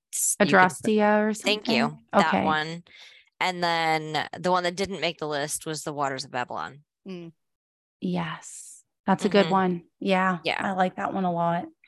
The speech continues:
Speaker 1: So, but yeah, so, uh, but Samson and Adrastia, uh,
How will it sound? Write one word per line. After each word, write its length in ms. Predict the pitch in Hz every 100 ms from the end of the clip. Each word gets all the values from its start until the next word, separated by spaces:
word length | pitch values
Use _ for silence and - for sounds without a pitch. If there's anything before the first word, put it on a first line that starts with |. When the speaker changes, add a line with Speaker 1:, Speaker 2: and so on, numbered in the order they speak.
| _ _ _ - _
Speaker 1:
So, 600 | - - 156 135 135 139 151 _ _ _ _ _
but 180 | 170 -
yeah, 280 | 147 113 165
so, 440 | - - 175 160 147 _ -
uh, 420 | 151 135 110 - - _ _ _ _
but 200 | 160 -
Samson 840 | - 175 175 - 190 185 180 180 - - - - _ _
and 600 | 175 165 156 151 151 147 -
Adrastia, 880 | 139 156 143 139 - 147 131 131 135 151 190 _
uh, 240 | 160 151